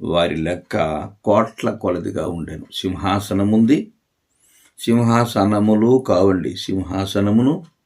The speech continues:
జీవులను, పెద్దలను ఆవరించి ఉన్న అనేక దూతల స్వరము వినబడెను. వారి లెక్క కోట్ల కొలదిగా ఉండెను.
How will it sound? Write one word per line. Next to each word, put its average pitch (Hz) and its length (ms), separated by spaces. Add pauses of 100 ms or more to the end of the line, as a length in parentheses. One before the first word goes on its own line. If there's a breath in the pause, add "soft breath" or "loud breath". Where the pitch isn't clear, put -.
(220)
జీవులను, 151 920
పెద్దలను 123 640
ఆవరించి 117 880
ఉన్న 117 160
అనేక 131 580
దూతల 110 640
స్వరము 101 600
వినబడెను. 104 720 (400 soft breath)
వారి 90 420
లెక్క 90 720 (280)
కోట్ల 107 420
కొలదిగా 87 520
ఉండెను. 82 480